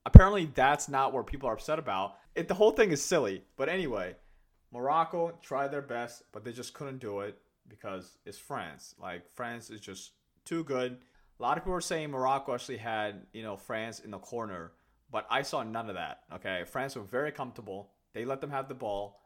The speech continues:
They did whatever they want with the ball. Just keep wasting chances after chances. And every chance France got, they took it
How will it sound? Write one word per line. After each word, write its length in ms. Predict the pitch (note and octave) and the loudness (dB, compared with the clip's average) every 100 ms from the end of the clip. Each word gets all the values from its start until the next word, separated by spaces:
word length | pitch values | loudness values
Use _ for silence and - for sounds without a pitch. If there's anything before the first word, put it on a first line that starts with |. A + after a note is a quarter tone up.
| _ | _
They 80 | A2 | -10
did 220 | C3+ C3+ | -8 -4
whatever 220 | B2 D3 | -4 -4
they 60 | D#3 | -4
want 100 | D3 | -6
with 80 | C#3+ | -8
the 60 | |
ball. 440 | A2+ C3 B2 A2+ - | -8 -4 -4 -6 -12
Just 260 | A2 - - | -20 -20 -10
keep 200 | G3 E3+ | -10 -4
wasting 360 | C#3+ D#3+ D#3+ | -4 -4 -6
chances 380 | C#3 D3 C#3 D3+ | -12 -10 -10 -4
after 200 | B2+ A#2+ | -4 -4
chances. 640 | G#2 - B2+ B2 G2+ F#2+ - - _ _ - | -8 -10 -8 -8 -10 -12 -16 -20 _ _ -10
And 180 | C3+ - | -8 -6
every 220 | C3+ C#3 | -4 -4
chance 260 | F3+ G3 F3+ | -4 -6 -6
France 300 | - E3+ E3 | -6 -6 -4
got, 340 | E3 D3 - - _ - | -2 -2 -2 -12 _ -16
they 100 | A2+ | -12
took 240 | - E3 | -8 -6
it 180 | F3+ F3+ | -6 -8